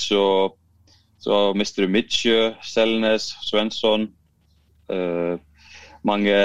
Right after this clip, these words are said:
trøndere som kan systemet bedre enn alle andre i, i landet. Så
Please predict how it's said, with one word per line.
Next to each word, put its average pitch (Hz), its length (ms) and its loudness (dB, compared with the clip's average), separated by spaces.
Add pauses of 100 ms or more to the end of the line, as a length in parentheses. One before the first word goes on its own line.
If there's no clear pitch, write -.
(140)
trøndere 104 560 0 (540)
som 95 420 -4
kan 101 260 -4
systemet 98 720 0 (1300)
bedre 90 240 2
enn - 80 -2
alle 95 260 2
andre 92 300 0
i, 92 400 0
i 98 160 -2
landet. 98 320 -2 (140)
Så 80 680 -2